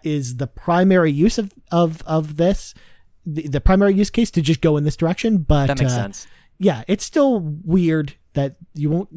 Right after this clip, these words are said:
Speaker 1: you don't get a code for it or you don't have any way of giving it away, at least right now. I would imagine that's probably something they build into the O S later is probably the ability to gift it to someone if you already have it, let's say.
Speaker 2: Mm, mm-hmm. Yeah, yeah,
Speaker 1: Um,
Speaker 2: that is built into their sort of system and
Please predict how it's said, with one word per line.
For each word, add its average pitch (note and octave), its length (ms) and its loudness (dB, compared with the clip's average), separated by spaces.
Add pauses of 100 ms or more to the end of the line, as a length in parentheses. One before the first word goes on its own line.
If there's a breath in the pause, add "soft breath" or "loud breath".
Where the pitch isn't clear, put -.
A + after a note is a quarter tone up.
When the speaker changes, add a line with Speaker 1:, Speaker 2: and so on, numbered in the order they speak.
Speaker 1:
you C#3+ 80 -2
don't C#3 180 -2
get D#3 120 -2
a D3+ 40 -2
code F3 200 2
for E3 140 2
it - 60 -8
or D3 100 -2
you C3+ 100 0
don't D3 180 0
have D3 120 -2
any D3 140 0
way C3+ 240 -2
of B2 120 -4
giving C3+ 200 -2
it B2+ 60 -4
away, B2+ 200 -2
at B2+ 80 -10
least - 180 0
right D#3+ 140 -2
now. C#3+ 340 -2 (440 soft breath)
I E3+ 100 2
would A3+ 140 2
imagine F3+ 400 2
that's D3+ 160 0
probably E3 420 0
something D3+ 300 0
they C3 100 -2
build C3+ 260 0
into C3 180 -2
the C3 160 -4
O B2+ 100 -6
S A#2 220 -6
later C#3 240 -2
is C3 100 -4
probably C#3+ 380 -4
the B2 160 -4
ability B2+ 360 -2
to B2 360 -2 (380 soft breath)
gift - 220 -4
it C#3+ 100 -4
to D3 60 0
someone D3 280 0
if C3+ 120 -2
you C#3 80 0
already C3 160 0
have B2+ 180 -2
it, D#3+ 180 -4 (180)
let's D3+ 180 -4
say. E3+ 180 0
Speaker 2:
Mm, A2+ 140 -8
mm-hmm. C3+ 360 -12 (180)
Yeah, C3 320 -2
yeah, C#3 120 2
Speaker 1:
Um, A#2 100 -2
Speaker 2:
that C3 180 -4
is B2 100 -6
built A2 280 -8
into G#2 160 -6
their G2+ 140 -4
sort G2 200 -8
of G2 80 -10
system F#2+ 380 -10
and F#2 180 -16